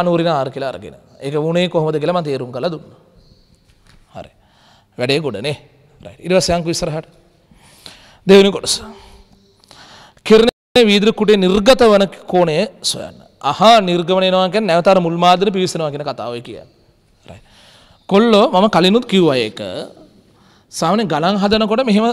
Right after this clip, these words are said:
ගන්න සීන් එකක් තියෙනවා. සෛද්ධාන්තිකව C වලින් වදින එක්කෙනා යන්නේ අනූවෙන් නේ මේ පැත්තේදී. තවන්න මේ නිර්ගත වෙන සීන් එකක් අහනවා නම් පුතේ ඔය අදහස් කරන්නේ මෙහෙමයි.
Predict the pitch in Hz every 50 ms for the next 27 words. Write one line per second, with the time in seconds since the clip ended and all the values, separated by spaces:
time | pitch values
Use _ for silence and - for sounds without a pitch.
0 | 240 - 247 202 190 202 190 196 202 - - 196 185 175 170 190 269 - - 156
1 | 107 90 76 65 - - - - _ _ - - 143 143 156 160 165 208 196 208
2 | 208 220 220 214 233 196 233 220 - - 185 180 180 185 196 202 202 196 175 196
3 | 202 202 202 - 202 202 202 202 196 196 190 165 170 185 196 208 202 202 196 196
4 | 190 190 180 190 185 196 196 190 175 175 185 - - - - - - - - -
5 | - _ _ _ - - 220 247 233 233 220 208 208 190 170 165 170 160 208 202
6 | 214 208 214 214 - - - 214 208 208 208 208 202 185 156 170 175 196 196 190
7 | 190 196 185 185 170 202 208 196 175 151 180 185 185 180 - 233 247 240 202 180
8 | 147 117 87 80